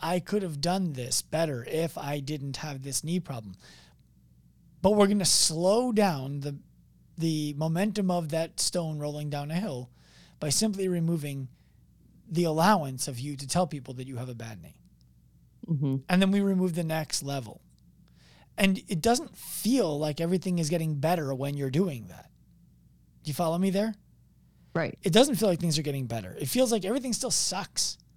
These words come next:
Speaker 1: A lot like if you were a million dollars in debt, and then you did a bunch of work, and now you're only nine hundred thousand dollars in debt.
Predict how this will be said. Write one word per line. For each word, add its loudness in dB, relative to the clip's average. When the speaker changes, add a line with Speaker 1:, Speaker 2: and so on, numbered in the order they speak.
Speaker 1:
A 4
lot 6
like 2
if -2
you 0
were -2
a 4
million 2
dollars 4
in -4
debt, -2
and 6
then 4
you 0
did 2
a 6
bunch 4
of 2
work, 2
and 0
now 2
you're 2
only 2
nine 0
hundred -2
thousand -6
dollars -6
in -8
debt. -2